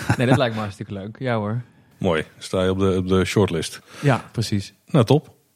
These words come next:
Speaker 3: Dan, eh, tot de volgende keer weer. Ja, volg ons.
Speaker 1: Volg
Speaker 3: En
Speaker 1: ons, ja.
Speaker 3: abonneer je. Je kent dat wel.
Speaker 1: Ja, YouTube.
Speaker 3: <laughs> Word Patreon van
Speaker 2: Jullie zijn
Speaker 1: Ja,
Speaker 2: er
Speaker 1: nee,
Speaker 2: veel
Speaker 1: dat is
Speaker 2: te
Speaker 1: niet op.
Speaker 2: nuchter voor, hè,
Speaker 1: Ja.
Speaker 2: voor het hele circus.
Speaker 3: <laughs> Tot de volgende keer.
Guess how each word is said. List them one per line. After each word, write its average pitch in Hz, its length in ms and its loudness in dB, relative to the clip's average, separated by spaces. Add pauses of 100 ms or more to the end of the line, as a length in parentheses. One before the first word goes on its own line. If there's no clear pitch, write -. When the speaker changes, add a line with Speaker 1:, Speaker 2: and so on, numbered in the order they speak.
(160)
Speaker 3:
Dan, 139 300 4
eh, 113 440 4 (120)
tot 147 140 0
de 120 60 0
volgende 110 260 4
keer 123 100 6
weer. 95 240 0 (760)
Ja, 95 220 4
volg 110 300 2
ons. 107 180 4
Speaker 1:
Volg 135 160 8
Speaker 3:
En 98 80 6
Speaker 1:
ons, 95 200 4
ja. 120 220 6 (240)
Speaker 3:
abonneer 101 460 6
je. 101 100 4 (680)
Je - 100 -20
kent 90 160 -2
dat 80 100 -2
wel. 78 200 -6 (320)
Speaker 1:
Ja, 98 220 2 (260)
YouTube. 110 380 8 (180)
Speaker 3:
<laughs> - 140 6
Word 98 180 6
Patreon 107 360 4
van 95 100 2
Speaker 2:
Jullie - 80 8
zijn - 20 8
Speaker 1:
Ja, 101 80 8
Speaker 2:
er 90 40 8
Speaker 1:
nee, 117 100 10
Speaker 2:
veel - 100 10
Speaker 1:
dat 185 100 8
is - 0 -
Speaker 2:
te - 60 6
Speaker 1:
niet - 80 8
op. 156 60 6
Speaker 2:
nuchter 190 280 6
voor, 131 120 4
hè, 123 80 10
Speaker 1:
Ja. 120 80 8
Speaker 2:
voor 131 80 4
het 151 100 4
hele 139 140 8
circus. 131 500 4 (400)
Speaker 3:
<laughs> - 420 -20
Tot 156 120 4
de 120 60 4
volgende 104 200 6
keer. 131 300 2